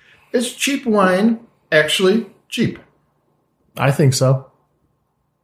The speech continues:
Speaker 1: You know, it is compared to other things. And here's, I have, I have a thesis. This is like, uh,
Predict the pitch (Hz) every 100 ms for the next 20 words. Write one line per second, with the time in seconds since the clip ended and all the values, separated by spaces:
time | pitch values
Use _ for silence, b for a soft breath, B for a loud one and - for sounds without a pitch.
0 | _ _ _ - 220 214 202 254 226 180
1 | 160 185 175 - 135 202 214 247 277 -
2 | - _ _ _ _ 165 208 220 175 214
3 | 214 170 185 190 208 175 202 180 - -
4 | - 156 160 190 196 170 180 147 143 143